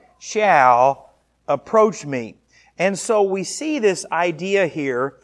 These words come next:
that if he approaches God, who was able to approach God in the Old Testament?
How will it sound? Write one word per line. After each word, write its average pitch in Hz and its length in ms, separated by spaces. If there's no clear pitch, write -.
that 165 280
if 165 160
he 226 120
approaches 202 760
God, 127 580
who 277 140
was 247 180
able 196 300
to 190 160
approach 180 500
God 143 300
in 131 80
the 131 80
Old 127 160
Testament? 117 520